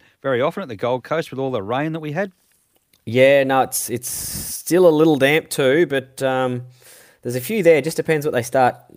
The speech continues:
Speaker 2: They can have heavy support, um, race day, so just what they turn up. But race four, Little Mix will run well. Uh, just a genuine wet tracker who, who will get through anything they throw at it. Race six, Platinum Euros, is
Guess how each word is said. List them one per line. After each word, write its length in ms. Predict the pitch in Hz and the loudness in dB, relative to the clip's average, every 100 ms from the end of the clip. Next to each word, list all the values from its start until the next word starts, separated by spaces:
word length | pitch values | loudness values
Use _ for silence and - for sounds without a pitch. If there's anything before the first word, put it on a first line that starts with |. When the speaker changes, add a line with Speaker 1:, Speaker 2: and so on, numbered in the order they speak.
| - | -20
Speaker 2:
They 220 | 65 104 | -14 -14
can 140 | 120 | -8
have 180 | 120 127 | -6 -6
heavy 260 | 127 131 123 | -4 -6 -6
support, 600 | - 104 120 117 107 - | -10 -10 -4 -4 -4 -8
um, 320 | 107 104 98 95 | -8 -8 -10 -4
race 280 | 104 113 | -4 -4
day, 160 | - 104 | -4 -4
so 140 | - 104 | -4 -8
just 180 | 123 | -8
what 100 | 139 | -8
they 140 | 107 107 | -4 -4
turn 300 | - 110 107 | -4 -6 -4
up. 160 | 107 | -4
But 160 | 107 95 | -6 -6
race 220 | 135 156 | -4 -4
four, 420 | - 123 120 110 _ _ _ _ _ - | 0 4 4 2 _ _ _ _ _ -2
Little 240 | 127 120 | 0 2
Mix 460 | 113 135 - - - _ | 0 -4 -4 -8 -10 _
will 160 | 120 113 | -2 2
run 240 | 107 104 | 2 2
well. 420 | 110 110 113 127 - 95 | 2 2 2 0 -8 -10
Uh, 260 | 107 104 | -6 -4
just 260 | 92 - - | -4 -8 -8
a 40 | |
genuine 680 | 87 90 98 104 107 101 95 | -12 -8 0 0 0 -2 -2
wet 180 | 95 - | -4 -4
tracker 380 | - 95 92 - | -2 -2 -2 -4
who, 320 | 90 87 87 80 | -4 -6 -10 -14
who 160 | 90 90 | -10 -10
will 60 | |
get 220 | 87 101 - | -6 -6 -6
through 300 | - 95 90 | -6 -6 -6
anything 360 | 107 107 104 104 | -6 -6 -4 -6
they 140 | 92 | -8
throw 260 | - 110 113 | -6 -2 0
at 60 | 110 | -2
it. 80 | - | -2
Race 220 | 139 123 | -2 -2
six, 240 | - 113 | -4 -6
Platinum 300 | - 104 92 | -6 -8 -6
Euros, 380 | 95 104 98 92 | -6 -2 -2 -2
is 200 | 90 85 | -6 -14